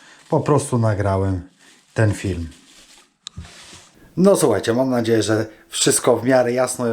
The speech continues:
wytłumaczyłem, o co tutaj chodzi, jak go przygotować. Teraz każdy będzie mógł sobie przygotować ten makaron i spróbować. Naprawdę polecam. No zresztą widzieliście na filmach, że sprawdza się do nęcenia.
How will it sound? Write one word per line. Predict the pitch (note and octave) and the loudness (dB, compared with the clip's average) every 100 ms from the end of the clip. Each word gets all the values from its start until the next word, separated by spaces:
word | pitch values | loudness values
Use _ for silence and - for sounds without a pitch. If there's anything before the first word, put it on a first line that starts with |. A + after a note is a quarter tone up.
| A#2 | -4
wytłumaczyłem, | A2+ G#2+ B2+ C#3+ C3 A#2 - B2 C3 B2+ | -6 -4 -2 0 0 -2 0 0 0 -4
o | |
co | A#2+ A#2+ | -6 -4
tutaj | A#2 A2 G2+ | -2 -4 -2
chodzi, | B2 A#2+ A#2+ | 0 0 -2
jak | G#2 | -2
go | G#2 G2+ | -2 -4
przygotować. | - A#2 G2 F#2+ A2 C3 D#3 - - - - - - - | -2 -2 0 0 0 2 0 -2 -12 -20 -20 -20 -20 -2
Teraz | C3 B2+ - | 2 2 2
każdy | B2 A#2 | 0 0
będzie | A2+ A2+ | 0 -2
mógł | A2+ G#2+ | -4 -4
sobie | A#2+ | -6
przygotować | - A2 G#2+ A2 | -2 0 0 0
ten | G#2+ G#2+ | -2 -2
makaron | G#2 C3 C3+ D#3 - | -2 0 0 -2 -4
i | G3+ G#3+ E3 | -2 -2 -4
spróbować. | - - - C#3 C#3 C3+ A2 F2+ E2+ - - _ - | -6 -6 -2 2 4 4 0 -2 -10 -18 -20 _ -6
Naprawdę | A2 A2+ C3+ C#3+ B2+ | 0 2 2 2 2
polecam. | C3+ C#3+ C3+ A#2+ G#2+ | 2 4 4 2 -2
No | B2+ | -4
zresztą | D#3 E3+ D#3 C3+ | -2 -2 -2 -4
widzieliście | A2+ B2 A#2 B2+ | -2 -2 -2 -2
na | G#2 | -2
filmach, | - A2 G#2 G2 | -4 -4 -2 -2
że | F#2 F#2+ - - - - | -4 -6 -8 -18 -20 -10
sprawdza | - - C3 C#3+ C3 D3 | -8 0 2 2 2 0
się | C#3 D#3 D#3 D#3 - _ - | 2 2 0 -2 -14 _ -2
do | A#2+ A#2 | 0 0
nęcenia. | A2+ - A#2+ A#2+ C#3+ D#3+ | -2 -2 -2 -2 -2 -2